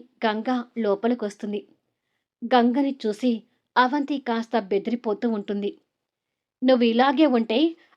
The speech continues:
ఆ షరీఫ్ నన్ను చంపుతాడు, ముందు రెడీ అవ్వు తల్లి" అంటూ తన కోసం తెచ్చిన బట్టల్ని తన చేతుల్లో పెడుతుంది. అవంతి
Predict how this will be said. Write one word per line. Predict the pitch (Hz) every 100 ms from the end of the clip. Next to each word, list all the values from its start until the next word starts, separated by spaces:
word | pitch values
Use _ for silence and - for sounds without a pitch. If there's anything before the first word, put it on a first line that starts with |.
| -
ఆ | 262 254
షరీఫ్ | 247 247 262 285 - -
నన్ను | 262 254 240
చంపుతాడు, | - 247 247 320 285 226 - _ _ 240
ముందు | 254 269 311
రెడీ | 247 220 311
అవ్వు | 285 247
తల్లి" | 247 226 233 226 _ _ _ _ _ 247
అంటూ | 254 247 247 233 -
తన | 294 277
కోసం | - 220 233 285
తెచ్చిన | 269 254 - 220
బట్టల్ని | 180 196 - 233 233 226 - _ _ 311
తన | 294 285
చేతుల్లో | 233 202 208 202
పెడుతుంది. | 233 202 - 202 202 - _ _ _ _ _ _ -
అవంతి | 254 285 330 311